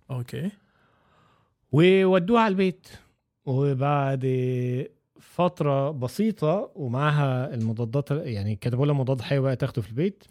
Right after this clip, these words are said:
Speaker 1: أوكي.
Speaker 2: وقالوا لها: "ارجعي بعد يومين لو الخراج ازداد سوءًا"، أو لو ال-، الألم
Speaker 1: لو
Speaker 2: ازداد سوءًا.
Speaker 1: الخراج
Speaker 2: آه.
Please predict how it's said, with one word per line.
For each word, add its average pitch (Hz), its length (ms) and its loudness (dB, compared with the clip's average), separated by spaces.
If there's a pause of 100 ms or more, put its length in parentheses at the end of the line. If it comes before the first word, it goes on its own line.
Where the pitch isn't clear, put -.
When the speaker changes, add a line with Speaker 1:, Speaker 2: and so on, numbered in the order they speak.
Speaker 1:
أوكي. 131 400 -4 (720)
Speaker 2:
وقالوا 131 200 2
لها: 131 80 2
"ارجعي 123 260 0
بعد 113 240 -4
يومين 160 540 0
لو 143 580 0
الخراج 123 640 -4 (360)
ازداد 113 400 -4
سوءًا"، 107 460 -6
أو 90 100 -10
لو 95 200 -8
ال-، 101 300 -12
الألم 110 520 -8
Speaker 1:
لو 151 160 4
Speaker 2:
ازداد 131 160 0
سوءًا. 139 100 -6 (320)
Speaker 1:
الخراج 156 140 0 (140)
Speaker 2:
آه. 95 300 -8